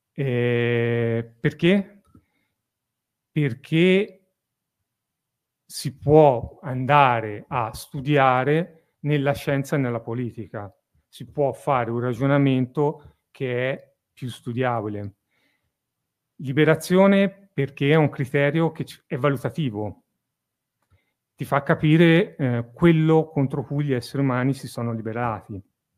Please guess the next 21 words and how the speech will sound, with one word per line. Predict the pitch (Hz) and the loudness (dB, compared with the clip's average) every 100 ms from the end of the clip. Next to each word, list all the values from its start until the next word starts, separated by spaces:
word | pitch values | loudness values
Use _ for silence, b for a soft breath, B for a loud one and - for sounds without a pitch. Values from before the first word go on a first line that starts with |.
| _ _ _ _ | _ _ _ _
ribellati, | 156 135 131 123 127 101 123 | -4 -2 0 2 0 -2 -6
scusate. | 117 113 117 110 92 - - b b b b b b | -4 -2 -2 -2 -8 -12 -14 b b b b b b
Quindi | - 185 170 147 135 139 | 6 10 10 8 4 -2
è | - 202 | 2 4
un'interpretazione | 185 175 165 160 - 151 151 - - 151 139 120 123 131 127 _ | 6 4 4 4 6 4 2 -2 -2 0 2 0 -2 -4 -8 _
perché | 131 123 98 - 151 120 120 135 175 - _ _ _ _ _ - | 0 0 -4 -4 0 0 0 0 -2 -10 _ _ _ _ _ 0
è | |
un'interpretazione | 156 151 139 160 160 165 196 - 147 | 2 2 0 -2 -2 0 0 2 2
anche | 131 131 123 | 2 0 -2
della | 120 117 | -4 -4
storia. | - 147 127 113 110 - _ _ _ _ _ _ _ _ _ _ _ _ _ _ | -4 0 0 -2 -8 -12 _ _ _ _ _ _ _ _ _ _ _ _ _ _
Eh, | 135 123 117 117 117 113 117 - | -12 -8 -6 -6 -6 -6 -8 -12
la | 170 139 147 | -6 -4 -4
storia | - 170 160 147 139 131 - | 4 8 8 8 6 4 0
inte-, | 143 135 151 123 - | 0 2 0 -2 -4
intesa | 151 135 135 180 160 127 120 | -2 -2 2 4 4 2 -2
come | 110 123 | -2 -2
una | 123 120 | -2 -4
serie | 147 123 | -4 -6
di | 117 123 | -4 0
lotte | 135 123 - _ - 110 101 107 | 0 0 -4 _ -10 -8 -8 -14